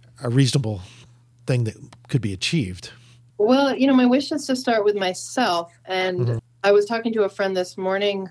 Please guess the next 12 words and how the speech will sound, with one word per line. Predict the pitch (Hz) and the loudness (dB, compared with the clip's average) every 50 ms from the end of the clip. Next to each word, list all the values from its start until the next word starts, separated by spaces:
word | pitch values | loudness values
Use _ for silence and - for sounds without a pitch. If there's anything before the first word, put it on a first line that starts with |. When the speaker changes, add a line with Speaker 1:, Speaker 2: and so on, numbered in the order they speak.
| - - | -8 -4
Speaker 2:
who's | - 180 180 175 175 170 170 175 - - - - - | -2 0 0 0 0 -4 -6 -12 -14 -16 -16 -6 -2
in | 185 180 175 | 0 2 2
a | |
situation | 170 175 - 190 175 - - 180 170 165 165 165 - 180 170 165 | 0 0 -2 -4 -4 -2 0 0 0 0 -2 -4 -6 -6 -4 -2
where | 165 165 | -2 0
there | 165 160 160 | 0 0 2
is | 165 170 170 175 - - - - - _ | 2 2 0 0 -6 -12 -12 -14 -14 _
some | - - - 175 165 165 160 | -8 -6 -2 -2 -2 0 0
war | 160 165 170 165 165 165 160 | 0 2 2 2 2 0 0
going | 165 170 160 156 156 156 156 | -2 -2 -2 -2 -2 -2 -2
on. | 156 156 156 156 156 156 | -2 -2 -2 -2 -2 -4
And | 156 - 165 165 160 160 156 | -4 -4 -2 -2 -2 -4 -8